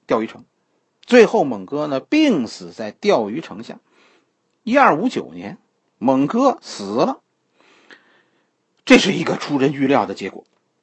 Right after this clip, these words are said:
是吧？有一种说法说，说蒙哥是在战斗中负伤，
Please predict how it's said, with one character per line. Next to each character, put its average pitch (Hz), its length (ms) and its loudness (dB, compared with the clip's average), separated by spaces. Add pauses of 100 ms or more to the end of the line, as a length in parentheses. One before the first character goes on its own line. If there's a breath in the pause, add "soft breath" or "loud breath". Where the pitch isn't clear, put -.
(140)
是 - 120 -6
吧？ 131 160 6
有 135 220 4
一 165 80 6
种 123 160 -2
说 120 160 -2
法 101 160 -4
说， 117 180 -4 (240 loud breath)
说 127 160 -2
蒙 101 260 -4
哥 135 220 2
是 123 160 -6
在 98 280 -6
战 110 240 0
斗 104 140 -4
中 123 160 -6
负 123 200 -10
伤， 151 260 2